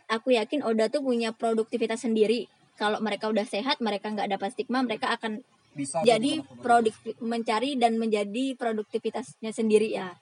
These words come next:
Speaker 1: Jadi orang yang produktivitas lah intinya kayak gitu. Eh, mungkin ini pertanyaan terakhir ya. Pertanyaan terakhir dari Arin Arin. Desas-desus K T P kakak khusus oda biar bisa mengakses B P J S.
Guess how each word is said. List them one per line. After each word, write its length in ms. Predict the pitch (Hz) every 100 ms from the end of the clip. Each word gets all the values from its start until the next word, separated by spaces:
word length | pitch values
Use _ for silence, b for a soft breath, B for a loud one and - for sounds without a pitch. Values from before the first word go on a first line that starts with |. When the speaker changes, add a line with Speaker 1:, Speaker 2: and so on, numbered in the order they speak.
| -
Speaker 1:
Jadi 220 | 208 208
orang 240 | 202 208
yang 40 | 208
produktivitas 480 | 214 208 - - 247
lah 100 | 208
intinya 300 | 196 196 185
kayak 220 | 180 170
gitu. 120 | - - - B B B 311 311 302 B _ -
Eh, 140 | 226
mungkin 320 | 226 254 320
ini 80 | 359
pertanyaan 540 | 294 - 226 233 202 226
terakhir 380 | 214 208 262 247
ya. 180 | 202 196 233 _ -
Pertanyaan 580 | - - 214 214 214 208 -
terakhir 580 | 214 208 233 262 269 262
dari 720 | 220 202 196 196 208 254 277 - -
Arin 380 | 220 220 226 220
Arin. 480 | 208 185 208 285 - - - - - - - - - -
Desas-desus 760 | 233 233 240 359 269 240 311 311
K 140 | 262
T 80 | 262 262
P 220 | 254 320 320
kakak 360 | 285 - 285
khusus 240 | 285 269 -
oda 320 | 226 226 254
biar 280 | 214 214 208
bisa 320 | 214 233 220
mengakses 640 | 214 208 - - - 226
B 160 | 214 196
P 200 | - 190
J 160 | -
S. 160 | - 190